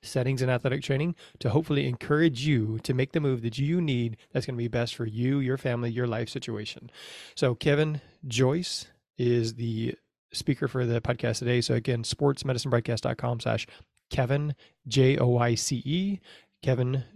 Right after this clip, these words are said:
Joyce, and joined always by my faithful friend, John Seco, doing all the hard work to get everybody lined up. Kevin, why don't you start us off with your story? Where did you start out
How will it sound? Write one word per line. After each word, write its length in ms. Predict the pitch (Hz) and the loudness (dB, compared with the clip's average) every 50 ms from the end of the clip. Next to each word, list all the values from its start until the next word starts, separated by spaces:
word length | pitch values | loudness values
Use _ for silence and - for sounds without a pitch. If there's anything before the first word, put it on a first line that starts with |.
| 156 120 | -12 -10
Joyce, 600 | 113 107 120 131 135 165 190 180 - - - - - _ - - _ _ - | -4 2 4 4 4 2 -2 -4 -8 -12 -12 -14 -16 _ -20 -20 _ _ -8
and 400 | - 123 127 127 123 120 127 - - - _ _ - 170 | -4 -2 0 0 0 0 -2 -2 -4 -8 _ _ -10 -4
joined 340 | 151 127 143 143 143 139 135 | 2 4 6 6 6 4 4
always 260 | - 135 143 139 127 | 6 6 6 6 6
by 160 | 127 139 135 139 | 6 4 4 4
my 260 | 135 131 127 123 127 | 4 2 2 2 0
faithful 480 | 120 - - 175 165 160 - 180 180 | -2 0 2 2 2 2 0 -2 -2
friend, 400 | 165 - - 175 170 165 170 160 | -2 -2 -2 -2 0 0 0 -2
John 500 | 139 143 160 151 147 151 156 156 160 151 131 | -2 0 0 0 2 0 -2 -2 -4 -6 -6
Seco, 520 | - - 160 147 - 147 139 151 170 170 147 139 131 | -4 -2 -2 0 0 0 0 0 0 -2 -4 -6 -4
doing 180 | 127 127 123 | -2 0 0
all 140 | 123 123 123 | 2 2 0
the 80 | 117 117 | 0 0
hard 240 | - 143 127 117 | 0 -2 -2 -2
work 200 | 120 135 - _ - | -4 -8 -10 _ -14
to 100 | - 139 | -12 -8
get 100 | 127 127 | -6 -4
everybody 260 | 120 113 117 120 120 | -4 -4 -4 -4 -4
lined 320 | 117 127 120 120 127 139 | -2 -2 -2 -2 0 -2
up. 240 | 185 - - - - - - - - - - - - _ | -4 -4 -6 -10 -20 -20 -20 -20 -20 -20 -20 -20 -14 _
Kevin, 360 | - - 147 131 135 110 104 - - - | 0 2 2 2 2 -2 -4 -10 -8 0
why 80 | - 131 | 4 4
don't 140 | 135 - | 4 6
you 80 | - 156 | 6 4
start 200 | - - 151 143 | 4 6 4 4
us 120 | 139 - | 4 4
off 200 | 151 151 165 - | 4 4 4 2
with 160 | - 135 123 113 | 0 0 0 0
your 320 | 120 120 135 143 151 151 | 0 2 4 4 4 2
story? 300 | - - - 123 123 117 | 2 0 0 0 0 0
Where 260 | 110 113 123 135 147 | 0 0 2 2 2
did 140 | 165 160 156 | 0 0 0
you 60 | 185 | -2
start 220 | - - 156 135 135 | 0 0 2 2 4
out 240 | 131 127 139 - | 4 2 2 0